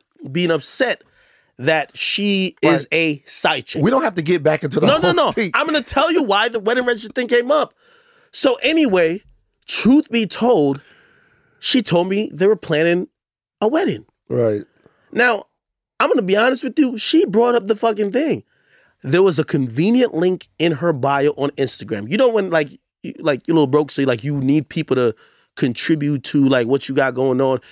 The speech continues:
Speaker 1: You know, like, it's a baby shop, like, "Yo, hey, you buy the stroller, yo, you buy the little bib, you buy, like, the little, the little," yeah, all of that. So there was, there was a little thing. It's like, "Yo, contribute." I clicked on the link.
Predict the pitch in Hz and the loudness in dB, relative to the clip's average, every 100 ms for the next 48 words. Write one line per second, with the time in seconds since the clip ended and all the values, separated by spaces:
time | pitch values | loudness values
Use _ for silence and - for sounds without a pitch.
0 | - 269 220 185 147 131 135 185 165 143 | -6 -2 0 0 -2 -4 -2 -2 -2 -2
1 | 170 156 143 131 131 131 151 165 156 156 | -2 0 -2 0 -2 -2 -2 0 -2 -2
2 | 160 156 156 147 - - 135 147 170 160 | 0 2 2 0 -4 -6 -2 -2 -2 0
3 | 160 151 151 151 151 143 156 156 - - | 0 0 0 2 2 2 2 0 -6 -8
4 | 165 170 165 160 160 156 156 156 147 - | -2 0 2 2 0 0 2 2 0 -2
5 | - 160 156 - - 175 269 185 107 - | 0 2 2 -2 -4 -2 0 0 -2 -2
6 | 226 185 - - - - 202 240 294 - | -2 -2 -4 -6 -6 -2 0 0 -4 -2
7 | 254 247 262 262 254 330 359 226 147 156 | 0 2 2 0 0 0 0 0 0 -2
8 | 135 175 285 220 123 98 _ _ _ _ | -2 0 2 2 -2 -10 _ _ _ _
9 | _ _ - 147 - 349 294 127 - _ | _ _ -4 -2 0 0 0 -2 -8 _
10 | - 120 - - - 247 339 311 302 320 | -6 -6 -6 -12 0 0 2 0 0 2
11 | 302 185 127 139 | 0 0 -2 -4